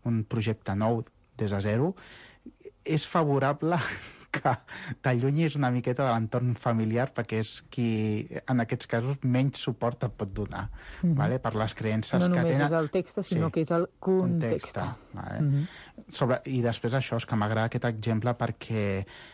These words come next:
Speaker 1: eh, és el cas d'això, és d'una, d'una dona que ha volgut ser mare, a més mare de quatre fills, i que al final ha pogut com-, compavi-,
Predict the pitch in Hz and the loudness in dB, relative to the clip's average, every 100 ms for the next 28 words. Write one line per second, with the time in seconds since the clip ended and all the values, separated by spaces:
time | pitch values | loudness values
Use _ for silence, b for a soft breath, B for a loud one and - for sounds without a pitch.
0 | B 98 98 95 90 - 95 95 107 104 | B -4 -2 -2 -4 -4 -4 -2 0 0
1 | 110 107 104 113 107 117 104 101 101 95 | 2 0 2 0 0 -2 -2 0 0 0
2 | 95 92 92 87 87 92 101 107 104 113 | 0 0 0 -2 -2 -2 0 2 2 2
3 | 131 131 104 98 104 101 - - 110 131 | 2 0 -2 -2 -2 -2 -4 0 2 2
4 | 147 139 104 98 104 101 95 95 98 - | 2 0 -2 -2 -2 0 0 0 -2 -2
5 | 101 - 131 147 - - B B B B | -4 0 2 2 -2 -10 B B B B
6 | 120 - 101 98 98 95 101 104 110 104 | -8 -4 -2 0 0 0 0 0 0 2
7 | 113 - 117 113 - - 113 107 - - | 0 0 -2 -2 -6 -2 -2 -2 -8 -12
8 | - 113 110 110 | -4 -2 0 -2